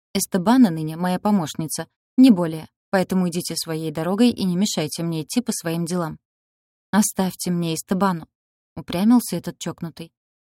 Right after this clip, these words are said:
«Что ж». Взмах пальчика Люпина, и под ногами Винсента разверзлась маленькая овальная пропасть, в которую он и провалился с отчаянным криком. Однако уже секунду спустя шум стих, и нашему взору предстал лишь каменный булыжник тротуара.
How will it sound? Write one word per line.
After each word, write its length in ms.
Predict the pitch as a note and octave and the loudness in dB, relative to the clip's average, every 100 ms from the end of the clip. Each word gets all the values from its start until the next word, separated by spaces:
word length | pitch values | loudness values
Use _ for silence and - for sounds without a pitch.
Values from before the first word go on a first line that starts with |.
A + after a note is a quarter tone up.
| _ | _
«Что 300 | - - E3 | -12 -6 -6
ж». 160 | - - _ _ _ - | -6 -14 _ _ _ -6
Взмах 380 | F3+ A#3 E4 - | 6 6 6 0
пальчика 440 | G#3+ A3 G3+ - | -2 -2 -6 -8
Люпина, 420 | D#3+ - A3+ B3 - _ - | -10 2 4 4 2 _ -8
и 100 | G3 | -4
под 160 | F3+ | -2
ногами 340 | F3 D#3+ E3 D#3+ | -2 -2 -4 -6
Винсента 560 | D3+ G3+ A3 A#3+ A3 | 0 0 4 2 2
разверзлась 680 | F#3 D#3 D#3 F3+ F3+ F#3 - | -4 -6 -4 -4 -4 -10 -8
маленькая 500 | E3 D#3+ F3 F3 D#3+ | -6 -6 -8 -8 -6
овальная 360 | D#3+ D#3 D#3 D#3 | -4 -6 -6 -8
пропасть, 480 | E3+ G3 B3+ - _ _ _ | -6 -2 -2 -4 _ _ _
в 100 | - | -6
которую 500 | - F#3+ C4 D#4+ D4+ | -4 2 2 4 0
он 240 | - G3+ F3+ | 0 0 0
и 40 | |
провалился 600 | - E3+ D#3+ F#3 A#3 A3+ | -2 -6 -2 -2 -2 -2
с 120 | - | -4
отчаянным 520 | E3+ - E3 D#3+ E3 | -6 -6 -6 -4 -6
криком. 440 | D#3 D#3+ D3+ D#3 D#3+ _ _ _ | -8 -10 -8 -12 -14 _ _ _
Однако 400 | G3 E3+ F3+ - | -2 2 0 0
уже 180 | F3 E3+ | -4 -4
секунду 420 | - D#3+ F3 E3 | -6 -6 -6 -6
спустя 440 | D#3 - D#3 - E3 | -8 -12 -10 -8 -6
шум 200 | - A#3 | 2 2
стих, 400 | - - C#3+ - _ _ - | 2 -6 -10 -14 _ _ -2
и 60 | |
нашему 400 | F#3 F3 - E3+ | 0 0 -2 -6
взору 360 | D3+ - D#3 E3 | -6 -6 -6 -6
предстал 500 | - F3+ - - D#3+ | -8 -8 -6 -4 -4
лишь 240 | D#3 D#3 | -4 -6
каменный 400 | - D#3+ D#3+ D#3+ | -6 -6 -4 -6
булыжник 480 | D#3 E3 E3+ G3 G#3 | -6 -6 -2 2 0
тротуара. 540 | - - - D#3+ D#3 | -2 -12 -8 -6 -8